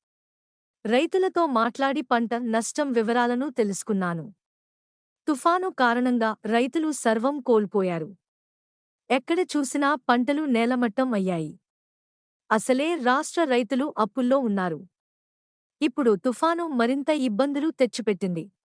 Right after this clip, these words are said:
పంట నష్టం అపారంగా జరిగితే ప్రభుత్వం తక్కువ చేసి చూపించింది. ముఖ్యమంత్రి చంద్రబాబు గారు ఉద్దేశం ఏంటో అర్థం కాలేదు. నష్టం ఎక్కువ జరిగిందని చెప్తే పరిహారం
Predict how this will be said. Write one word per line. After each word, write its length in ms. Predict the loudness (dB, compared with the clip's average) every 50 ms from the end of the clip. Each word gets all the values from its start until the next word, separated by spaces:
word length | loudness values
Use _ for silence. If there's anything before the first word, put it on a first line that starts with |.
| _ _ _ _ _ _ _ _ _ _ _ _ _ 2
పంట 220 | 2 2 2 0 -2
నష్టం 460 | 0 0 0 -2 -2 0 0 0 0
అపారంగా 560 | 2 -2 0 2 2 0 2 2 0 0 0 0
జరిగితే 580 | 2 2 0 0 0 -2 0 0 -2 -2 -2 -6 _ 0
ప్రభుత్వం 480 | 2 2 2 2 0 0 0 -2 -2 -2 -2 -2 -2
తక్కువ 360 | -2 -2 0 -2 0 0 0 0 0
చేసి 240 | -2 -2 0 0 -4
చూపించింది. 680 | -2 -2 -4 -2 -2 -2 -2 -2 -2 -4 -4 -4 -6 -8 -10 _ _ _ _ _ _ _ _ _ _ _ _ _ _ _ _ _ _ -4
ముఖ్యమంత్రి 600 | -2 -2 -2 -2 -2 -2 -2 -2 -2 0 2 0 2 2 0
చంద్రబాబు 540 | 0 2 2 0 0 2 2 2 2 0 2 2
గారు 200 | 2 2 2 0 -2 -2 -4 -2
ఉద్దేశం 500 | 2 2 2 2 2 -2 -6 -4 0 0
ఏంటో 340 | 2 2 2 2 2 0 0 0 0
అర్థం 360 | -2 -2 -2 -2 -2 -2 -2
కాలేదు. 480 | -2 -2 -2 0 0 -2 -4 -4 -6 -10 -10 -18 _ _ _ _ _ _ _ _ _ _ _ _ _ _ _ _ _ -4 0
నష్టం 460 | 0 0 0 -2 0 -2 0 0 2 2 0
ఎక్కువ 280 | 0 2 0 0 0 2
జరిగిందని 580 | 2 2 2 2 2 0 0 0 0 0 0 0 0
చెప్తే 300 | -2 -2 _ 0 0 0 0
పరిహారం 560 | _ 0 0 2 2 2 0 0 0 0